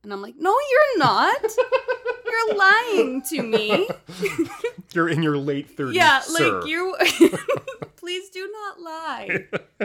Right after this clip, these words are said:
Speaker 1: We see life on you.
Speaker 2: I like Benjamin Walker a lot in life. Um, I'm a big, big fan of Bloody Bloody Andrew Jackson,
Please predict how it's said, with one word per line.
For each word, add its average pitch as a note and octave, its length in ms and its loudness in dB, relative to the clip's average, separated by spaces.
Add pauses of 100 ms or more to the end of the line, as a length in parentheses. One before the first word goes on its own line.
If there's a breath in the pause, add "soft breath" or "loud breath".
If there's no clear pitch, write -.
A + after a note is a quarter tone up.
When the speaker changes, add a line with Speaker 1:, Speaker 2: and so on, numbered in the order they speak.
(160)
Speaker 1:
We D#4 220 -6
see E4 220 -6
life C#4 380 -2
on B3 180 -4
you. G3 420 -8 (220)
Speaker 2:
I C3 80 -4
like A2+ 180 -6
Benjamin F#2 380 -12
Walker F2 500 -10 (260)
a G#2 60 -10
lot - 360 -12 (100)
in F#2 160 -16
life. - 320 -20 (240)
Um, E2+ 540 -14 (200)
I'm G#2+ 120 -10
a G2 40 -8
big, G#2 380 -8
big F#2+ 200 -8
fan E2+ 380 -12 (320)
of F2+ 300 -10
Bloody G2+ 180 -6
Bloody G2 260 -8
Andrew F#2 220 -10
Jackson, F2+ 420 -12